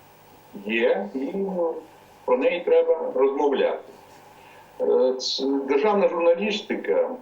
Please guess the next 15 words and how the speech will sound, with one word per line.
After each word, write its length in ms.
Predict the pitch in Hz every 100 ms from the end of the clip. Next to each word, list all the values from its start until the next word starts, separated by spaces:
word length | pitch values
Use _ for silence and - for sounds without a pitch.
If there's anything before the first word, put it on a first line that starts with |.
| - -
значить, 340 | 107 104 - - -
це 100 | 160
інформативно-психологічний 2250 | - 139 147 143 139 - 175 156 131 - - - - 151 - 156 156 - - 170 - 143
інструмент 800 | 139 139 - 135 135 180 208 254 - - - - - - - - - - -
впливу 520 | 135 175 151 131 - - -
державної 540 | 117 127 143 143 131
ідеології 720 | 120 131 131 160 202 - 190 117
на 180 | 117
свідомість 880 | - 127 120 - 185 175 110 90 - -
та 200 | 101 - - - -
підсвідомість 920 | - - 226 208 202 196 180 180 - - - - -
громадян. 840 | - - 143 143 - - - 135 - - - - -
Інакше 340 | 127 165 -
кажучи, 760 | - 170 151 - - 143 135 127 - - - -
інструмент 720 | 127 - 139 160 165 160